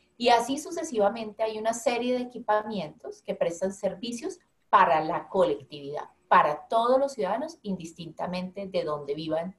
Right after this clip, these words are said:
dentro de este cuerpo. El tercer elemento en la parte inferior es el espacio público. Esa foto que ustedes ven allí es una fotografía del acceso peatonal que integra el Parque La Independencia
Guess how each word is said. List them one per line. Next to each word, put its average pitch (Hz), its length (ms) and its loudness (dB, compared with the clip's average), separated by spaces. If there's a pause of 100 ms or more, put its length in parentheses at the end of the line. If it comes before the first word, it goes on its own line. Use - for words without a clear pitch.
dentro - 440 2
de 117 60 -6
este - 200 -12
cuerpo. - 320 2 (720)
El 220 240 0
tercer 285 320 6
elemento 285 680 2
en 254 80 0
la 202 100 2
parte 160 240 2
inferior 202 480 -2
es 190 140 -2
el 208 100 2
espacio 165 480 -2
público. - 480 -2 (140)
Esa 247 240 6
foto 294 260 2
que 302 80 -8
ustedes 185 360 4
ven 226 180 0
allí - 380 2 (920)
es 262 380 8 (140)
una 226 260 2
fotografía 220 960 4
del 226 180 8
acceso 214 600 2
peatonal 202 920 4 (640)
que 240 120 4
integra 202 520 4
el 165 160 0
Parque 240 320 8
La 311 100 2
Independencia 285 1080 4